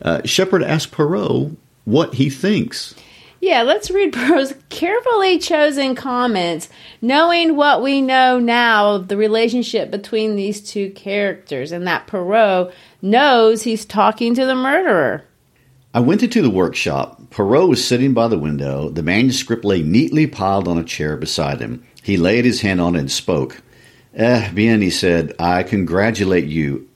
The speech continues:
Speaker 1: on your modesty.' 'Oh,' I said, rather taken aback. 'And on your reticence,' he added. I said, 'Oh, again.' 'Not so did Hastings write,' continued my friend. 'On every page, many, many times, was the word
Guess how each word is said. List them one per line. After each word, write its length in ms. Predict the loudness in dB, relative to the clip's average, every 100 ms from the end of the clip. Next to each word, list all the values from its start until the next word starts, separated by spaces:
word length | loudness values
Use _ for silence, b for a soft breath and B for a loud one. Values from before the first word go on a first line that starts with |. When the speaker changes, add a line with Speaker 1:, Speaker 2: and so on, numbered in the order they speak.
| -8
Speaker 1:
on 200 | -6 -4
your 120 | -4
modesty.' 720 | -4 -2 -2 -2 -4 -8 -10 B B B B -2
'Oh,' 340 | 2 4 4 0
I 60 |
said, 320 | 0 0 0
rather 220 | 0 0 -2
taken 300 | -2 -2 -4
aback. 380 | -2 -2 -2 b b b b _
'And 160 | -4 -2
on 300 | 0 2 2
your 160 | 2 2
reticence,' 600 | 2 2 0 -2 -6 -6
he 160 | -6 -4
added. 440 | -4 -4 -8 -10 b b b
I 80 | -10
said, 280 | -2 -2 0
'Oh, 440 | 0 2 2 2 0
again.' 580 | 0 0 0 -2 -6 b b b b b _
'Not 540 | -2 0 0 -2 -8 -6
so 320 | 0 2 2
did 160 | 0
Hastings 580 | -2 -2 -2 -2 -4 -2
write,' 280 | 0 0 -2
continued 520 | -4 -4 -2 -4 -4
my 160 | -6 -6
friend. 460 | -4 -4 -2 -6 B B -6 -2
'On 260 | -2 -2 0
every 300 | 0 0 -2
page, 500 | 0 0 0 -4 -6
many, 400 | -4 0 2 2
many 240 | 2 0
times, 500 | -2 -2 0 -2 -4
was 120 | -4
the 80 | -4
word 440 | -2 0 0 -4